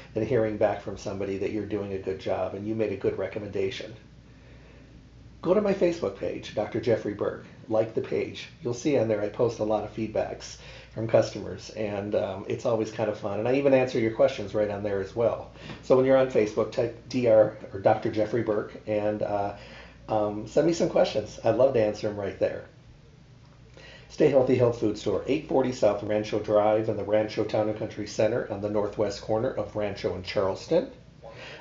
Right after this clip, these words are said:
Open Monday through Saturday, nine to five, closed on Sunday. Call them at eight seven seven, two four nine four, eight seven seven, twenty-four ninety-four.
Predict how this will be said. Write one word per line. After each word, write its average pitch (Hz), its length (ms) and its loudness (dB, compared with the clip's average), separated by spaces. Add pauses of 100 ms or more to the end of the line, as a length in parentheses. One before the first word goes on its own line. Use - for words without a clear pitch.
(120)
Open 110 440 4
Monday 113 340 2
through 117 120 -2
Saturday, 104 440 4
nine 98 220 -2
to 104 80 -2
five, 110 400 -2
closed 101 380 -4
on 98 160 -4
Sunday. 143 580 0 (1300)
Call 117 200 6
them 110 160 4
at 104 80 2
eight 95 160 0
seven 104 260 2
seven, 101 360 2
two - 180 -4
four 98 220 -2
nine 92 260 -4
four, 123 420 2
eight 127 160 -2
seven 139 240 4
seven, 151 300 4
twenty-four 185 440 2
ninety-four. 95 640 -2